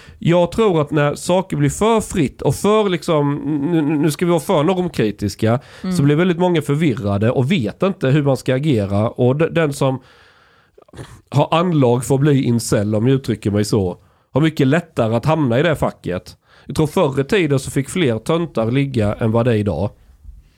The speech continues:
Speaker 2: Ja, det var ju lite ifrån ämnet nu. Jag för-, jag, jag förstår vad du, det är, vad
Speaker 1: Det, ja,
Speaker 2: du
Speaker 1: men det här med
Speaker 2: fiskar.
Speaker 1: sociala grejer.
Speaker 2: Ja, men kön, alltså kön är ju något av det mest binära som finns i hela världen. Alltså alla män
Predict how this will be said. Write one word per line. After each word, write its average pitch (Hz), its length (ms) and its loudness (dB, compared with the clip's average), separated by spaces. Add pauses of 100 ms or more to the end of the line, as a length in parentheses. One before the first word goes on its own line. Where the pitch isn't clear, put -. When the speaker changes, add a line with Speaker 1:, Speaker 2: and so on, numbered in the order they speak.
(500)
Speaker 2:
Ja, - 60 -4
det 202 60 2
var 220 80 4
ju 226 80 2
lite 262 180 0
ifrån 190 220 0
ämnet 190 260 0
nu. 196 80 -2
Jag 165 120 -2
för-, 214 140 -2
jag, 202 160 -2
jag 196 300 0
förstår 196 300 -2
vad 180 140 0
du, 175 360 -2
det 143 200 -2
är, 170 40 0
vad 160 100 4
Speaker 1:
Det, 190 40 4
ja, 196 80 4
Speaker 2:
du 196 60 4
Speaker 1:
men 208 100 2
det 196 60 2
här 185 80 2
med - 80 0
Speaker 2:
fiskar. 185 160 -2
Speaker 1:
sociala 180 440 2
grejer. 175 340 0
Speaker 2:
Ja, 254 240 2
men 254 140 0
kön, 277 640 0
alltså 233 180 -4
kön 262 460 0
är 208 40 0
ju 196 80 -2
något 190 260 -4
av 180 60 0
det 175 80 -2
mest 185 280 -2
binära 165 500 0
som 160 140 -8
finns 160 240 -6
i 185 40 -4
hela 170 200 -2
världen. 175 500 -4
Alltså 202 180 -2
alla 208 340 2
män 175 420 -2